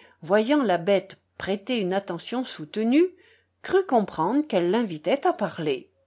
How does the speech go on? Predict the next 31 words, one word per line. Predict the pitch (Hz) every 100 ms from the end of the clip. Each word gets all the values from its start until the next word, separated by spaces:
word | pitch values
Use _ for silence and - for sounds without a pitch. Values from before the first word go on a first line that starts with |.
| _ _ _ _ _ _ _ -
Il | 156
résolut | 180 180 165 143 180 277
de | 220
profiter | - 214 208 165 - 277
d'un | 202 110
pareil | - 247 240 160
auditeur, | 131 139 147 - 233 339 381 160 - - _ -
désireux | 165 214 160 156 180 294
de | 240
se | 165 170
faire | - 277 269
écouter | 151 170 - 359
une | 262 269
fois | - 220 240
dans | 208 147
sa | - 165
vie. | 160 151 - _ _ _ _ _ _ _ _ _
D'ailleurs, | 220 214 247 254 240 185 - - _
il | - 233
n'avait | 220 196 220
que | 214
des | 185 170
phrases | 165 - 233 214
à | 180
sa | - 160
disposition | 170 214 - 180 147 - - 180
pour | 208 269
sortir | - 269 - 247
d'embarras. | 196 165 135 113 - - _ _ _ _ _ _ _ _ _ _ _ _ _ _ _ _ _ _ _
Mon | 349 339 302 262
ami | 254 233 214 208 202 202 202